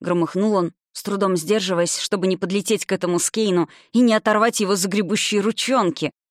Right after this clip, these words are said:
Сначала от принцессы, а потом от тела. «Единственное, что я от вас приму, вызов на поединок по Эмгану,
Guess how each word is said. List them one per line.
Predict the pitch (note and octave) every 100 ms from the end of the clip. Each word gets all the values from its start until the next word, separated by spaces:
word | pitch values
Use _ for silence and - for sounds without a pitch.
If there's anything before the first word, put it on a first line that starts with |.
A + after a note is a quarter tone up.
| _ -
Сначала | - E4+ F#4+ C4+
от | F#3+ -
принцессы, | F#3+ F#3 A#3 C#4 -
а | F3
потом | - F3+ G#3 A3
от | A3
тела. | - - E3+ D3 D3 _ _ _ _ -
«Единственное, | G#3 G#3 G#3+ G#3 - F3+ E3+
что | - F#3+
я | E3+ E3+
от | E3
вас | E3+
приму, | - E3+ E3+ B3 - _ -
вызов | A3 C4 G3+ -
на | G3+
поединок | G#3 G3+ F#3 A3+ -
по | - F#3
Эмгану, | F#3 E3 D3 C3+